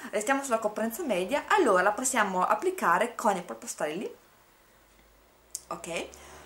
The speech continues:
con la spugnetta o con il pennello, quindi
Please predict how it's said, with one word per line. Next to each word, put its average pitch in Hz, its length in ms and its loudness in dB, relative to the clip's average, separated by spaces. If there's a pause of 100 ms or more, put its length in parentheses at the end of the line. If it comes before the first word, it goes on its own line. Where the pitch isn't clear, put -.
(200)
con 277 160 6
la 247 60 4
spugnetta 180 640 -4 (420)
o - 120 8
con 294 200 0
il 220 100 -4
pennello, 156 640 -6 (440)
quindi 285 340 -2